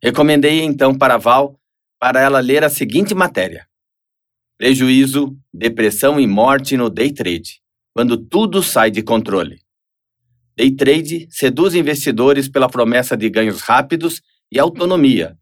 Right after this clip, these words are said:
mas pode sair de controle facilmente, levando a perdas, doenças e até a morte. Em se tratando de investimentos,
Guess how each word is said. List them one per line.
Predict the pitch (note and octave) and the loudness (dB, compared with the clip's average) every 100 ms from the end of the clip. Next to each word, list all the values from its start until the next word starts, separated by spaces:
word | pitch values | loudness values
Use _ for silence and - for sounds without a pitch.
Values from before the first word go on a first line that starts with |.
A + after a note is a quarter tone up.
| _ _ - | _ _ -8
mas | A#2+ D3+ C#3 | -4 -2 -4
pode | - D3 D3+ D#3+ | -4 -2 0 -2
sair | D#3+ C3+ C3 | 0 0 2
de | C3 | -2
controle | C3 A#2+ A2 A#2 A#2 | -2 -2 0 0 0
facilmente, | A2+ A#2+ A#2+ C#3+ A2+ F#2 F2 - _ _ _ | 0 0 0 0 0 -2 -6 -16 _ _ _
levando | F#2+ F#2 F#2+ | -8 -4 -2
a | F2 | -4
perdas, | F2+ A2 C#3 F3 E3+ - _ _ | -2 0 0 -2 -4 -14 _ _
doenças | G#2+ G2+ G2 G2 B2 B2+ - _ - | 0 2 2 -2 -4 -4 -6 _ -6
e | F#2+ | -6
até | F#2+ G#2+ | -2 0
a | |
morte. | A#2 F2+ F2 - _ _ _ _ _ _ _ _ _ - | 0 -2 -6 -20 _ _ _ _ _ _ _ _ _ -4
Em | E3 | 0
se | G3 | 0
tratando | G3+ F#3+ C3+ F3 F#3+ D3+ | 2 2 2 0 -2 0
de | C#3 | 0
investimentos, | C3+ C#3+ C3+ E2+ A2 A2 - - | 2 0 -4 -4 -2 -2 -6 -20